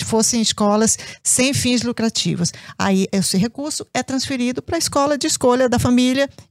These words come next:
e muito bem. Existem, existe, além desse, desse, desse método de, de Vale Escola, dessa bolsa, em, em alguns estados nos Estados Unidos, tem algo que vai além,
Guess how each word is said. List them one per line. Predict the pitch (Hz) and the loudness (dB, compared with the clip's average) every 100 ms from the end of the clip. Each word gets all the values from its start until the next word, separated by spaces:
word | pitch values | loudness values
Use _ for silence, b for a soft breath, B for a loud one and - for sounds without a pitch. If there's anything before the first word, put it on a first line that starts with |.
| _ _ _ | _ _ _
e | - | 2
muito | 233 233 226 | 4 4 2
bem. | 226 - - B B B B B B _ | 2 0 -4 B B B B B B _
Existem, | 262 240 262 359 - - | 0 2 2 2 0 -2
existe, | 220 190 240 233 - | 0 2 0 0 0
além | 226 214 226 277 349 277 | 0 2 2 0 0 2
desse, | 214 - - 180 175 | 2 2 2 0 0
desse, | 180 175 - 185 170 165 - - _ _ _ _ - - - | 0 2 2 0 0 -2 -4 -10 _ _ _ _ -20 -20 -2
desse | 202 - | 2 4
método | 196 190 190 202 180 | 4 4 2 0 -2
de, | 170 175 165 | -2 0 -2
de | 165 170 165 160 | 0 -2 0 -2
Vale | 160 175 185 170 | 0 0 2 0
Escola, | - 180 196 185 | 0 0 2 2
dessa | 180 - | 2 0
bolsa, | 170 185 220 240 - - - - B B B - | 0 2 2 2 0 -2 -4 -14 B B B 0
em, | 185 - | 0 2
em | 208 | 2
alguns | 196 185 277 302 | 4 4 2 2
estados | - - 190 180 180 | 2 2 2 6 6
nos | 175 | 6
Estados | 165 - 180 165 | 2 2 0 2
Unidos, | 180 208 - | 2 0 0
tem | 214 | 2
algo | 202 233 226 | 4 4 2
que | - | -2
vai | 226 202 208 - | 2 2 2 0
além, | 214 220 190 170 165 | 0 2 4 2 0